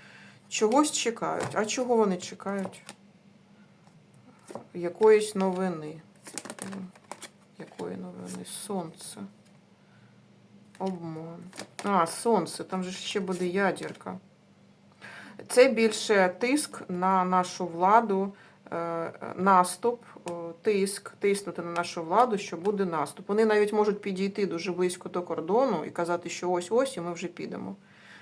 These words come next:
Тиск. А ще і тут сонце випадає.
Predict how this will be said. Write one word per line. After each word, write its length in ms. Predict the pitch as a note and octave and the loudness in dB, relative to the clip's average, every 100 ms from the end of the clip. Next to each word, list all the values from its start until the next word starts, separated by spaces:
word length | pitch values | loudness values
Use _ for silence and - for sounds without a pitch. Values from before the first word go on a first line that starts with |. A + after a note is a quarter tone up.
| - - - - | -16 -16 -12 -6
Тиск. 380 | F3+ E3+ - - - - - _ _ - _ _ | -6 -6 -14 -20 -20 -20 -20 _ _ -20 _ _
А 120 | - F3+ | -4 -2
ще 220 | - B3+ | 0 0
і 60 | |
тут 220 | A#3+ G#3+ - | 0 -2 -4
сонце 460 | - F3 E3 - | -2 -2 -4 -6
випадає. 580 | E3 E3 E3 F3 F#3 | -8 -8 -10 -8 -8